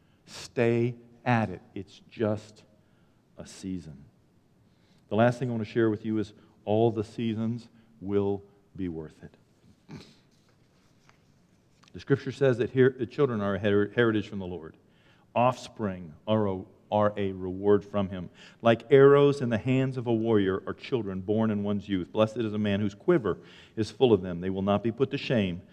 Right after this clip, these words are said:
when they contend with their opponents in court. I like this metaphor. I like it. I'm a bow hunter. Used to be a bow hunter. A lot of people have land in Kentucky. A lot of it's locked up tighter than a drum. A lot of poachers. Anyway,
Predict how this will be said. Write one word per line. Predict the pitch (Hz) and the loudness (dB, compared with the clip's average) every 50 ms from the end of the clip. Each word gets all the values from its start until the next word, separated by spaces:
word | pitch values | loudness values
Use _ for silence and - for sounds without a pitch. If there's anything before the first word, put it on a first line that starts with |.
| - - _ _ _ | -20 -20 _ _ _
when | 98 98 95 | -6 -4 -4
they | 92 | -4
contend | - - 101 - - - 120 113 110 | -4 -6 -8 -6 -4 -2 -2 0 0
with | 101 98 - | -2 -2 -2
their | 107 98 98 | 0 0 0
opponents | 98 - - 127 107 95 87 82 - 92 | -2 -2 -4 -6 -6 -6 -8 -10 -10 -10
in | 87 | -12
court. | 87 - - - 110 98 87 76 - - - _ _ _ _ _ _ _ _ _ _ _ _ _ _ - | -12 -14 -14 -8 -6 -4 -4 -6 -8 -12 -20 _ _ _ _ _ _ _ _ _ _ _ _ _ _ 2
I | 117 | 4
like | 120 123 135 135 135 | 6 6 6 4 2
this | - 117 - - | -2 -10 -8 -4
metaphor. | 113 107 101 98 95 - - 90 82 78 - - - - _ _ _ _ _ _ _ _ _ _ - | -2 -2 -2 -2 -4 -6 -6 -6 -6 -8 -12 -18 -20 -20 _ _ _ _ _ _ _ _ _ _ -4
I | 101 | -2
like | 98 98 104 - - | -2 -2 -2 -4 -6
it. | - - - _ _ _ _ _ _ _ _ _ _ _ - - - - - _ _ _ _ _ _ _ _ _ _ _ _ _ _ _ | -12 -18 -20 _ _ _ _ _ _ _ _ _ _ _ -20 -20 -20 -20 -20 _ _ _ _ _ _ _ _ _ _ _ _ _ _ _
I'm | - 117 131 | -2 0 0
a | 120 | 4
bow | 113 120 113 104 | 4 6 6 6
hunter. | 92 113 95 85 78 76 - | 4 0 -4 -8 -8 -12 -10
Used | - 117 131 127 - | -6 -6 -4 -4 -4
to | 120 | 0
be | 110 104 | 0 0
a | 95 | 0
bow | 95 101 95 90 | 2 0 -2 -2
hunter. | 85 95 85 78 - - _ _ _ _ _ _ _ _ _ _ _ - | -4 -8 -10 -12 -14 -18 _ _ _ _ _ _ _ _ _ _ _ -2
A | |
lot | 104 104 113 | 2 2 2
of | 113 110 | 2 2
people | - 135 - 117 | 0 -2 -2 -2
have | 113 123 104 | -2 -2 -2
land | 104 110 104 104 104 101 | 0 0 -2 -2 -2 -2
in | 90 | -4
Kentucky. | 101 90 - 110 95 95 - | -8 -6 -4 -4 -4 -4 -4
A | 98 | -2
lot | 95 95 101 101 | 0 2 2 2
of | 92 | 0
it's | 95 - - | -2 -6 -4
locked | 98 95 95 95 95 - | -2 -2 -2 -2 -2 -4
up | 95 92 - - | -6 -6 -6 -6
tighter | - 101 95 90 92 | -6 -6 -4 -4 -6
than | 87 87 | -8 -10
a | |
drum. | 82 90 92 90 90 90 82 - _ _ _ _ _ _ _ _ _ _ _ _ _ _ _ - - | -10 -8 -8 -6 -6 -6 -8 -12 _ _ _ _ _ _ _ _ _ _ _ _ _ _ _ -6 -2
A | 95 | 0
lot | 98 95 | 0 0
of | 98 | 0
poachers. | - 107 101 95 95 - 98 90 87 - - - - _ _ _ _ _ _ _ _ _ - - | 0 0 0 0 0 -2 -4 -4 -4 -6 -10 -16 -20 _ _ _ _ _ _ _ _ _ -14 -8
Anyway, | 107 107 104 95 92 90 92 85 | -4 -4 -2 -2 -2 -4 -4 -6